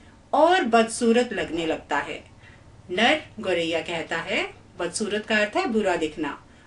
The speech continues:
आदमी तो कपड़े पहनने के बाद और भी बुरा दिखाई देता है।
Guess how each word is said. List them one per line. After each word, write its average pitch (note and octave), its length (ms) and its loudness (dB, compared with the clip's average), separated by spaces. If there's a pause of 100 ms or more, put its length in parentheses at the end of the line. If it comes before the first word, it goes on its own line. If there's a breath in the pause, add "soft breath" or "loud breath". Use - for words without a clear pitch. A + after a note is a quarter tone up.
(140)
आदमी E3 380 0
तो C#4 240 0
कपड़े G#3+ 340 0
पहनने G#3+ 400 -2
के A#3 120 0
बाद D4 280 0
और F#3+ 220 -2
भी D4+ 140 -2
बुरा A3+ 320 2
दिखाई G3 380 -4
देता D3+ 280 -4
है। D3+ 260 -8